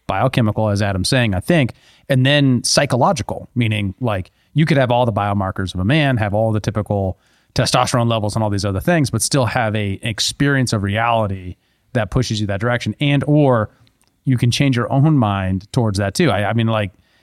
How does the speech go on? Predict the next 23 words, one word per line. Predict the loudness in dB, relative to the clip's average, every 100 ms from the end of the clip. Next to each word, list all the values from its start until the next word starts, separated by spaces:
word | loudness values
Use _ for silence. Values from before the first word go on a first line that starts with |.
| -4
the | 2
human | 4 4
brain | 2 0
is |
incredibly | 0 -2 0
malleable, | 2 2 0 -2 -4
right? | -4 -2 -2
Like, | -2
you | -2
can | -2 -4
change | -2 0 0 0
your | -2 -2
mind | -2 -2 -2 -4
about | -4 -6 -4
things. | -2 -2 -2 -8 -12 _ _ _ -8
So | 0 0 0 -2
if | 0 0 -2 -2
w-, | 0 0
under | 0 0 0
the | 0
certain | 0 -2 -2 -4 -4
social | -2 0 0
pressure, | 0 0 0 -4